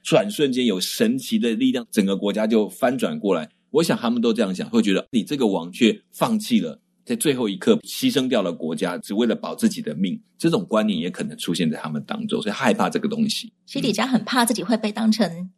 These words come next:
Speaker 2: 汉奸，
Speaker 1: 嗯，其实
Speaker 2: 游奸。
Speaker 1: 是，就是也是怕好不容易逃了一命，结果死在自己国家人的手里就更闷了。
Speaker 2: 我们上次讲过，耶利米他只是要回老家去办理土地继承，
Speaker 1: 嗯，是，
Speaker 2: 结果就被抓起来了。
Speaker 1: 嗯，
Speaker 2: 大家说，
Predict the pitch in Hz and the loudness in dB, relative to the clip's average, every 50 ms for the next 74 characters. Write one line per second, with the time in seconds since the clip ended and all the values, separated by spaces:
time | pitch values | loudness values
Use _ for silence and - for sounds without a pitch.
0 | _ - - - 220 175 160 - - 180 160 165 180 196 233 226 - - - - | _ -4 0 2 2 2 0 0 -2 -2 -2 -2 -4 -8 -8 -8 -2 2 4 4
1 | 208 185 - 208 - - 220 208 226 214 208 247 285 220 - 285 269 269 302 359 | 4 4 2 -2 -6 -6 -2 2 2 4 2 2 0 -2 0 2 2 2 2 -2
2 | 403 - - - - - 143 123 101 - 139 139 147 139 131 113 107 101 98 113 | -4 -6 -6 -6 -2 2 2 2 4 2 0 0 2 2 2 4 2 2 0 -2
3 | 147 139 156 160 139 113 - - - - - - - - 190 190 175 156 139 - | -8 -6 -2 0 0 0 -2 -6 -10 -12 -6 -4 -2 0 2 2 2 0 0 -2
4 | - 113 127 143 135 135 143 131 123 120 135 151 139 113 98 - 120 107 92 82 | 0 0 2 2 0 -2 -4 -2 0 0 2 2 2 2 2 2 0 0 0 -2
5 | - - - 107 104 82 113 127 120 - - 147 131 107 92 - - 98 92 101 | -2 -2 -2 -2 0 0 2 2 2 0 0 0 2 2 2 2 0 2 4 4
6 | 104 95 92 85 80 - - 80 85 85 82 76 - 101 101 - - 120 98 92 | 4 4 2 0 -2 -2 0 0 0 -2 -2 -2 0 -2 0 4 4 4 6 6
7 | 92 87 85 85 78 65 - _ _ _ _ _ _ _ _ 226 220 233 262 - | 4 0 -2 -4 -6 -8 -10 _ _ _ _ _ _ _ _ 2 2 2 2 2
8 | 392 311 311 - 330 311 294 277 262 214 208 - - 214 190 180 185 185 185 285 | -2 -2 -2 -2 0 0 0 0 -2 -2 -2 0 0 2 2 0 -2 -4 2 2
9 | 285 269 247 233 233 262 269 285 294 262 220 175 185 240 254 247 - - 156 - | 4 4 4 2 0 0 0 0 0 0 0 0 0 0 -2 -2 -2 -4 -6 -4
10 | - - 254 247 233 247 254 240 233 240 233 - - 196 190 214 208 180 143 - | -2 0 0 0 2 2 2 2 2 0 0 0 0 0 2 2 2 0 0 0
11 | - 202 202 208 214 - - 247 226 - 254 233 208 - 143 - - - - - | 0 0 0 0 0 0 0 -2 0 2 2 0 0 0 -4 -4 -4 -6 -2 0
12 | 226 247 220 - - 254 - - - - - - 90 - 220 - - - 117 - | 0 0 0 0 0 0 0 -2 -2 -4 -4 -4 -6 -10 -10 -8 -2 0 0 0
13 | 269 320 359 277 196 302 302 294 311 285 240 226 - 311 302 320 370 - - 285 | 2 0 0 2 2 2 2 2 0 -2 -2 0 0 0 2 2 0 0 0 0
14 | 254 185 185 165 147 180 190 202 196 180 180 196 - - 226 226 240 226 - 269 | 0 2 0 -2 -2 0 2 2 2 2 2 0 2 2 2 0 0 0 0 0